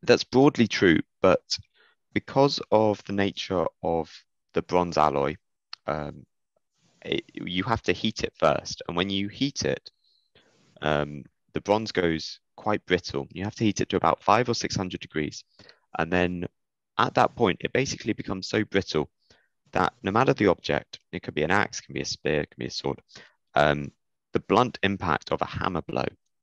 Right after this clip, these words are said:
will, will cause it to snap. Um, and you can use a chisel for this. Um, and in my experience, you don't need a chisel. You just need to have got it to the right temperature and be really confident with your strike. Um,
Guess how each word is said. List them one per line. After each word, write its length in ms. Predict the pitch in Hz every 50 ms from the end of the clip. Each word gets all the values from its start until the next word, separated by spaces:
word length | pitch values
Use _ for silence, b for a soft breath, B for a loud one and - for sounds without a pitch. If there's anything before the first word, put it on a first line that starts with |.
| _ _ _ _ _ _ -
will, 200 | 92 85 82 80 - _ _ _ _ -
will 160 | 82 76 - - _
cause 240 | - - 101 87 78
it 100 | - -
to 100 | - -
snap. 340 | - - - 92 - - - _ _ - _ _ _ _ _ _ _ _ _ _ _ _ -
Um, 380 | - 76 76 76 73 76 69 - _ _ - -
and 240 | - 92 92 95 90
you 80 | 101 98
can 280 | - - 127 131 147 143
use 180 | 123 98 -
a 40 | -
chisel 320 | - - - - - 65
for 220 | - - - - - -
this. 300 | 78 110 - - - - _ _ _ _ _ _ -
Um, 400 | 85 82 80 78 78 78 76 - _ _ -
and 200 | 85 85 85 - -
in 80 | 90 92
my 140 | 92 107 120
experience, 580 | - - - - 85 85 82 82 - - - - _ _ _ _ _ _ -
you 120 | 165 -
don't 200 | - 104 98 67
need 180 | 87 95 90 78
a 40 | 73
chisel. 360 | - 71 71 - - 78 73 - _
You 100 | - 82
just 260 | - 87 85 - -
need 320 | 80 82 82 80 80 - - - _ _ _ -
to 100 | - 90
have 220 | 80 - - -
got 240 | - 92 90 - -
it 80 | -
to 80 | - 85
the 80 | 82 80
right 200 | 85 87 85 -
temperature 480 | - - 95 95 - - - - - - - -
and 220 | 76 76 76 - _ -
be 100 | 80 78
really 220 | 73 80 76 -
confident 460 | - - - 87 82 - - - 65 -
with 120 | - -
your 80 | - -
strike. 420 | - - - 85 76 - - - - _ b b b b b b _ _ _ _ - - -
Um, 280 | 80 82 78 78 80